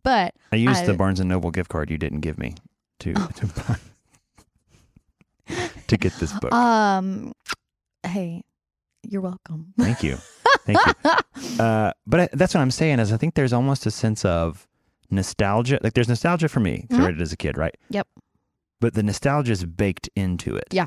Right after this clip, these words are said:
Speaker 2: if that makes sense.
Speaker 1: Yeah.
Speaker 2: To where, like, the first time you read it, if you didn't have nostalgia, I think you
Speaker 1: Yep.
Speaker 2: would still feel it.
Speaker 1: I think so too.
Speaker 2: I think that's the way she writes.
Speaker 1: Yep.
Speaker 2: It's the way she,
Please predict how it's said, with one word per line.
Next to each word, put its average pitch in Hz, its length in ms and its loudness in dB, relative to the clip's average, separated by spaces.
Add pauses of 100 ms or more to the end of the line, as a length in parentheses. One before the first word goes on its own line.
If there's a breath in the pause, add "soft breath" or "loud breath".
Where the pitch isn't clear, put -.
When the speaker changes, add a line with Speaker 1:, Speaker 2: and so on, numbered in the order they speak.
(140)
Speaker 2:
if 90 100 -6
that - 160 -4
makes - 220 -8
sense. - 200 -10
Speaker 1:
Yeah. 240 140 2
Speaker 2:
To 113 100 0
where, 110 80 2
like, 95 100 -4
the 95 60 -4
first 143 380 0
time 104 160 0
you 92 80 0
read 90 160 0
it, 82 100 -4
if 87 80 -6
you 98 60 0
didn't 101 240 0
have 92 120 -2
nostalgia, - 280 -4
I 90 40 -4
think 98 220 -4
you - 60 -2
Speaker 1:
Yep. - 80 2
Speaker 2:
would - 60 -8
still - 180 -4
feel - 300 -6
it. - 60 -8
Speaker 1:
I 220 60 0
think 208 220 -2
so 185 100 -6
too. 175 320 -8
Speaker 2:
I 220 60 -2
think 123 120 2
that's 127 120 -2
the 117 100 0
way 107 140 2
she - 160 -4
writes. 123 480 2
Speaker 1:
Yep. 190 140 0
Speaker 2:
It's - 100 -6
the 98 80 0
way 95 200 0
she, 87 380 -4